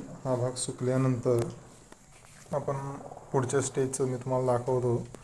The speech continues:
तर आपण या ठिकाणी पाहू शकताय, तर अशा पद्धतीनं आपण पाण्याच्या ठिकाणी ह्या क्राउनला ठेवलं होतं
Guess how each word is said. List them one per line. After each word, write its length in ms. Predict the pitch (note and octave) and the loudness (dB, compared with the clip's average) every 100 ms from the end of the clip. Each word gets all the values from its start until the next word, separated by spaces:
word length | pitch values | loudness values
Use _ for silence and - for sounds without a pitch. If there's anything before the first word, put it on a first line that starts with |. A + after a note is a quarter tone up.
| - - - - C#3 | -18 -18 -18 -6 0
तर 380 | B2+ B2+ B2+ B2 | 2 4 4 2
आपण 200 | A#2+ C3 | 2 0
या 80 | B2+ | 0
ठिकाणी 280 | B2+ C3 | -2 -4
पाहू 300 | C3 C3+ B2+ | 0 4 4
शकताय, 420 | B2 C3+ - B2 B2 - - - - - - | 2 -2 0 2 2 -2 -12 -16 -16 -14 -4
तर 400 | C3+ C3 C3 C3+ C#3+ | 0 2 2 2 2
अशा 220 | C#3+ - | 2 2
पद्धतीनं 580 | C#3 C#3+ C#3 C3+ C3+ C3+ | 4 6 6 4 4 4
आपण 600 | C#3 C3 - C3+ C3+ C3+ | 4 4 4 4 4 2
पाण्याच्या 600 | C3+ - C#3+ C3 B2+ B2+ | 0 2 6 6 6 6
ठिकाणी 540 | B2+ C3 C#3 C3+ A#2+ A#2+ | 4 4 4 4 4 2
ह्या 460 | C3 C3 B2 B2 B2 - - - - - - - | 2 4 6 6 2 -4 -10 -10 -12 -12 -10 2
क्राउनला 400 | - C3+ C3+ C3+ | 8 10 10 8
ठेवलं 340 | C3+ C#3+ C3 C3 | 6 8 8 8
होतं 500 | C3 C3+ C3 B2 | 6 4 2 2